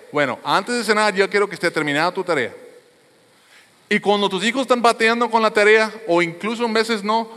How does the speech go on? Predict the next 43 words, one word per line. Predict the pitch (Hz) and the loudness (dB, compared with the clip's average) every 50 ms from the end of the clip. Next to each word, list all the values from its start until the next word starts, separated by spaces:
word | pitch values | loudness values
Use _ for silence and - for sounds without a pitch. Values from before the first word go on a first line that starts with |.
| - - | -18 -10
ahí | - 139 156 | -4 -2 -2
estás | 156 170 170 170 - | 0 0 -2 -2 -2
con | 190 175 165 | -4 -2 0
ellos | 160 156 160 156 | 0 0 0 -2
ayudándoles | 156 139 147 143 139 143 147 160 170 175 175 165 | -4 -4 -4 -4 -4 -4 -4 -4 -6 -6 -8 -8
con | - 175 | -8 -8
la | 156 143 | -8 -6
tarea, | 143 143 139 139 143 156 156 156 | -6 -6 -4 -2 -2 0 0 -2
explicándoles | 156 151 - - 143 139 143 147 143 147 156 165 175 170 165 165 160 151 | -2 -4 -8 -10 -10 -8 -6 -6 -6 -6 -6 -6 -6 -6 -6 -6 -6 -6
algunas | 156 143 147 156 156 143 - | -8 -8 -8 -8 -8 -10 -10
cosas, | - 139 135 143 151 151 160 151 | -8 -4 -4 -4 -4 -6 -4 -6
o | 151 | -4
buscando | 143 143 139 - - 170 180 185 190 | -4 -4 -6 -4 -6 -4 -2 -2 -4
tutores | 185 190 165 - - 156 151 170 175 175 180 175 | -2 -2 -6 -4 -2 -4 0 0 0 0 0 -2
que | - 160 156 | -4 -6 -6
les | 151 131 | -6 -6
expliquen | 135 127 - - - 185 196 - 196 180 | -6 -12 -12 -10 -8 -8 -8 -4 -4 -4
algunas | 160 165 165 175 170 165 170 | -4 -4 -6 -6 -8 -8 -6
cosas | 180 175 175 165 175 170 160 - - - - - - - | -6 -6 -6 -6 -8 -12 -12 -14 -20 -20 -20 -20 -12 -10
acerca | 131 123 - 165 165 165 175 | -8 -2 -2 -2 -2 0 0
de | 160 | -2
la | 156 156 | -2 0
tarea. | 156 151 147 151 147 143 147 - - - - - _ _ _ _ _ _ _ _ _ _ _ _ _ _ _ _ _ _ _ _ _ _ _ _ _ _ _ _ _ _ _ _ _ _ _ _ _ _ _ _ _ _ _ _ _ _ _ _ _ _ _ - | -2 -2 -2 -2 -2 -4 -6 -10 -16 -20 -20 -20 _ _ _ _ _ _ _ _ _ _ _ _ _ _ _ _ _ _ _ _ _ _ _ _ _ _ _ _ _ _ _ _ _ _ _ _ _ _ _ _ _ _ _ _ _ _ _ _ _ _ _ -8
Y | - 165 | -2 0
les | 170 165 165 | 0 0 0
preguntas, | - 170 156 170 190 208 208 180 180 147 - - - - - - - - - - - _ _ - | 0 0 2 2 2 2 2 0 -2 -2 -2 -10 -16 -20 -20 -20 -20 -20 -20 -20 -20 _ _ -6
"¿Cómo | - 165 180 196 190 | -6 -4 -2 -2 -2
vas? | 190 190 180 - - - - - | -2 -4 -6 -12 -14 -16 -16 -10
¿Cómo | - 170 196 208 196 | -8 -6 -6 -6 -6
te | 202 170 | -6 -6
fue | 170 190 185 | -2 -2 -2
en | 190 185 | 0 0
el | 175 | -2
examen? | 175 180 - 185 165 165 160 147 135 | -4 -4 -4 -6 -6 -6 -8 -8 -8
¿Cómo | - 156 180 202 202 | -8 -8 -6 -6 -6
te | 196 202 | -8 -8
fue | 156 170 180 180 185 185 180 | -10 -6 -4 -2 0 0 0
en, | 165 151 | 0 -2
en, | 151 156 151 139 | -6 -8 -8 -6
en | 147 143 139 | -6 -6 -6
la | 135 131 | -6 -6
clase? | - 147 151 160 160 - 160 147 | -4 -4 -4 -4 -4 -4 -4 -4
¿O, | 139 131 120 | -4 -4 -6